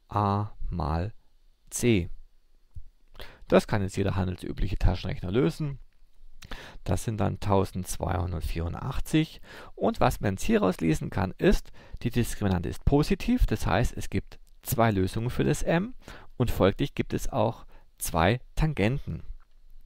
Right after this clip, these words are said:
Wenn wir in unsere Glei-, äh, in unsere Skizze schauen, also es wird hier der blaue Pfeil sein, Punkt P liegt irgendwo außerhalb der, der Parabel und dann gibt es zwei solche Tangenten mit entsprechenden m's.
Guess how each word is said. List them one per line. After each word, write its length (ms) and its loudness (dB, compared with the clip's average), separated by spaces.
Wenn 100 2
wir 80 0
in 40 0
unsere 220 -4
Glei-, 280 0
äh, 300 2
in 80 -8
unsere 260 -8
Skizze 360 0
schauen, 320 2
also 180 0
es 140 4
wird 100 -2
hier 80 2
der 100 2
blaue 360 2
Pfeil 280 4
sein, 360 2
Punkt 280 2
P 180 4
liegt 200 -2
irgendwo 260 0
außerhalb 500 2
der, 280 4
der 240 2
Parabel 560 2
und 200 2
dann 140 0
gibt 180 -6
es 140 -2
zwei 240 2
solche 480 0
Tangenten 580 0
mit 340 0
entsprechenden 720 -2
m's. 420 -2